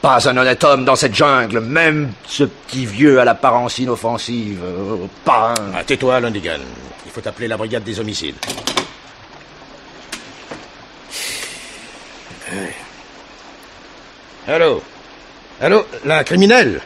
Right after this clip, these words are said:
Speaker 2: Ah, ici, agent Gutzmann, de service au commissariat de Hollywood West. Oui, un homme vient de mourir, certainement d'une crise cardiaque,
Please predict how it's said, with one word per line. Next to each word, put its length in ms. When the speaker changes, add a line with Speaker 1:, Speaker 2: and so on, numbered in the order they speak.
Speaker 2:
Ah, 100
ici, 400
agent 260
Gutzmann, 640
de 120
service 360
au 40
commissariat 580
de 140
Hollywood 360
West. 360
Oui, 200
un 300
homme 300
vient 200
de 120
mourir, 520
certainement 440
d'une 180
crise 180
cardiaque, 460